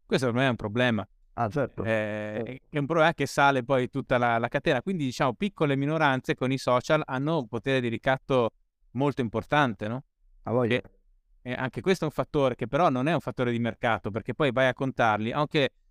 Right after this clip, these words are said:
Speaker 1: la, la ripresa che fanno i giornali di certe polemiche. Io ho intervistato, era venuto qua al podcast in realtà Luca Bizzarri, no?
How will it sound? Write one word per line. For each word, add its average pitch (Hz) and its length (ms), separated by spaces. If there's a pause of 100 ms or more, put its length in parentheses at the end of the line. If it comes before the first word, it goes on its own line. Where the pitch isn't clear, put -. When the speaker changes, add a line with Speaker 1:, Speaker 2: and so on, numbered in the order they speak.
(140)
Speaker 1:
la, 120 500
la 117 100
ripresa 135 520
che 131 100
fanno 127 260
i 123 40
giornali 123 340
di 120 100
certe 117 280
polemiche. 110 540
Io 131 200
ho 117 240
intervistato, 113 1040 (420)
era 127 220
venuto 139 260
qua 127 100
al 110 60
podcast 117 400
in 104 60
realtà 101 800
Luca 117 240
Bizzarri, 117 560
no? 113 180